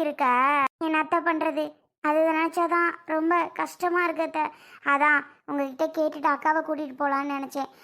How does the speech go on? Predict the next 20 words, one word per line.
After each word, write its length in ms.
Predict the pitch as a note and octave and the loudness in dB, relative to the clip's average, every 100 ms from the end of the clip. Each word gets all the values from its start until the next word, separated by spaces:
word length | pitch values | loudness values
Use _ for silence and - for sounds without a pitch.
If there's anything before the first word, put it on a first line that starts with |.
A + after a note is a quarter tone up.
| - - | -10 -2
அக்காவை 400 | C4 C#4+ C#4 D4+ | 0 2 2 2
கூட்டிட்டு 460 | D4+ C4+ D4 D4+ D4 D4 | -2 -4 -4 0 0 0
நான் 160 | C#4 | -4
எங்க 120 | C#4 C4+ | -2 -2
வீட்டுக்கு 260 | C#4+ D#4 C#4+ | -2 -4 -4
போறேன் 320 | D4 D4 D4+ | -2 0 -2
அத்தை. 160 | C#4+ C#4 - - _ C4 | -4 -4 -6 -20 _ -6
அக்கா 200 | C4 D#4 | 0 0
என்னை 200 | D#4 D4 | 0 -2
பேசி 380 | D4 D4 D#4 D4 | -2 -2 -2 -4
அங்க 160 | C#4+ C#4+ | -4 -6
வீட்டுல 220 | D4 D#4+ | -6 -8
விட்டுட்டு 320 | C#4+ D4 D#4 | -8 -6 -4
வரட்டும். 420 | D#4 C#4 C4+ C4+ C4 _ _ _ | -2 -2 -4 -8 -8 _ _ _
ஆ, 120 | C#4 C4+ C4+ C4 - - | 0 2 2 -2 -6 -10
நீங்க 280 | C#4+ C#4 C4+ | -6 -4 -2
கொஞ்சம் 320 | C#4 B3+ B3+ | -4 -6 -4
சமையல் 340 | C4+ C4+ D#4+ E4 | -2 -2 -2 -2
வேலையை 220 | D#4 D4+ | -2 -2
பாத்துக்கிறீங்களா? 720 | C#4+ C#4+ C#4+ C#4 C4+ C4 C4 | -4 -4 -6 -6 -6 -2 -2